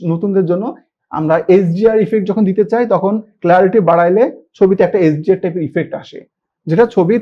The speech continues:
পিক্সেলে ক্লারিটি বাড়ায়। তো আমি এখানে ছবিতে এটা ইউজ করবো না, যেহেতু পোর্ট্রেট ছবি, আমি একটু সফট স্মুথ ছবি চাচ্ছি, আমি ক্লারিটিতে কাজ করবো না। ডিহেজ, ডিহেজটা হচ্ছে সাধারণত হেজিনেসটাকে বাড়ায়, কমা-, তুমি যদি কমাও, আহ, ডিহেজটা কমাও,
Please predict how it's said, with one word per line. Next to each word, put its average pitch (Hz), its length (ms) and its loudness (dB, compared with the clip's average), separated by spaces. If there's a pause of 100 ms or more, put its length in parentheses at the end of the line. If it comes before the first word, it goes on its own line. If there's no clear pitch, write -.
পিক্সেলে 190 360 2
ক্লারিটি 156 400 0
বাড়ায়। 127 280 -4 (320)
তো 196 140 0
আমি 208 220 2 (120)
এখানে 196 260 -2
ছবিতে 180 320 -2
এটা 165 160 0
ইউজ 165 240 -2
করবো 170 240 -2
না, 214 60 -6
যেহেতু 165 200 -4
পোর্ট্রেট 202 400 -4
ছবি, 247 140 -4
আমি 175 160 -4
একটু 165 140 -10 (360)
সফট 180 300 -2
স্মুথ 175 340 -4 (100)
ছবি 156 160 -2
চাচ্ছি, - 400 -10 (260)
আমি 202 260 -2
ক্লারিটিতে 165 480 -2
কাজ 151 240 -4
করবো 156 200 -2
না। - 100 -18 (480)
ডিহেজ, 196 380 4 (380)
ডিহেজটা 226 460 0
হচ্ছে 240 180 -8
সাধারণত 208 280 -6
হেজিনেসটাকে 196 840 -4 (260)
বাড়ায়, 208 440 0 (260)
কমা-, 180 480 -4
তুমি 175 160 -4
যদি 170 220 0
কমাও, 180 540 -2
আহ, 147 180 0
ডিহেজটা 160 500 -4
কমাও, 170 320 0